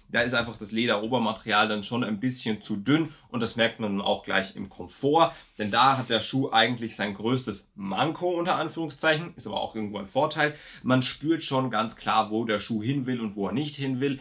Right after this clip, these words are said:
wenn man dann irgendwo im rauen Gle-, Gneisgelände versucht zu klettern. Man merkt's auch einfach selber am Fuß, dafür ist er nicht konzipiert. Hingegen auf der, am erdigen,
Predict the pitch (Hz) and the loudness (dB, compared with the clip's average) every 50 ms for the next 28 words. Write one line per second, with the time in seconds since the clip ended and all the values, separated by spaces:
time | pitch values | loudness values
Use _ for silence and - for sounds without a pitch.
0 | - - - _ - 113 123 123 120 110 110 110 - 110 123 120 113 107 110 113 | -10 -20 -20 _ -4 0 2 2 2 2 2 0 0 -2 -4 -4 -4 -2 0 0
1 | 110 104 98 92 92 107 110 113 107 98 98 95 95 98 - _ - 104 107 107 | 0 0 0 0 0 0 2 0 0 -2 -4 -8 -10 -12 -16 _ -6 0 2 2
2 | 120 127 127 - 127 120 113 113 120 113 113 107 - 113 101 104 98 - - 110 | 2 2 0 -2 -2 0 0 0 0 -2 -4 -4 -4 -6 -6 -6 -8 -12 -14 -12
3 | 101 - 131 127 127 131 127 127 - - _ _ - 110 107 107 107 113 120 131 | -4 0 0 0 0 0 -4 -6 -8 -20 _ _ -4 -2 0 2 4 4 4 2
4 | 127 - - - 110 110 - 113 110 - 98 - - 113 123 127 113 98 101 98 | 2 -2 -4 -4 -4 -4 -2 -4 -6 -6 -4 -2 0 0 2 2 0 0 0 -4
5 | 98 - - 139 151 170 156 - - - - 95 92 113 - - 123 117 - 113 | -6 -6 -4 -2 -2 -2 -2 -4 -8 -6 -6 -6 -6 -6 -6 -4 -2 -2 0 0
6 | 107 107 104 101 98 - - 107 98 98 - - 98 - - 143 175 185 185 - | -2 -2 -4 -6 -6 -8 -4 -2 -2 -2 -2 -6 -10 -6 -4 -2 -2 -2 -2 -6
7 | - - - - - _ - - _ _ _ _ _ - 135 135 143 131 - 135 | -14 -20 -20 -20 -20 _ -20 -20 _ _ _ _ _ -2 0 2 2 4 6 6
8 | 143 151 147 147 139 127 - 110 101 98 - - 104 98 90 85 82 - - _ | 6 6 6 4 2 0 0 0 0 0 0 0 0 2 0 0 -4 -10 -20 _
9 | - - 98 98 98 - - 135 160 175 170 170 170 139 160 160 160 156 151 151 | -12 -10 -10 -10 -6 -2 2 2 4 4 4 2 2 2 0 0 0 0 -2 -2